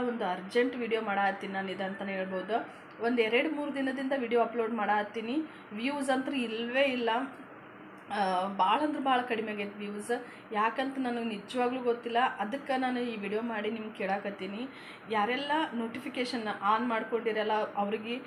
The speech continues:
ಆ, ನೋಟಿಫಿಕೇಷನ್ ಬಂದೈತೋ ಇಲ್ಲೋ, ಅಂದ್ರೆ ಆಲ್ ಆಪ್ಷನ್ ಸೆಲೆಕ್ಟ್ ಮಾಡಿದ್ರೆ ಮಾತ್ರ ನೋಟಿಫಿಕೇಷನ್ ಬರ್ತಾವಲ್ಲ.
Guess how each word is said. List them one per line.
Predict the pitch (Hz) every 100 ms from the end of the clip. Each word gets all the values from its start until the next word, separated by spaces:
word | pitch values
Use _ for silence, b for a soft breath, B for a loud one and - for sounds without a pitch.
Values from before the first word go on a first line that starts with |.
| B B B
ಆ, | 208 208
ನೋಟಿಫಿಕೇಷನ್ | 226 233 - 294 277 269 247
ಬಂದೈತೋ | 202 240 247 240
ಇಲ್ಲೋ, | 220 214 214
ಅಂದ್ರೆ | 196 202 233
ಆಲ್ | 240 208 247
ಆಪ್ಷನ್ | 233 - 247
ಸೆಲೆಕ್ಟ್ | 208 214 -
ಮಾಡಿದ್ರೆ | 226 214 233
ಮಾತ್ರ | 226 208 220
ನೋಟಿಫಿಕೇಷನ್ | 240 208 208 - 208 214 190
ಬರ್ತಾವಲ್ಲ. | 190 - 180 185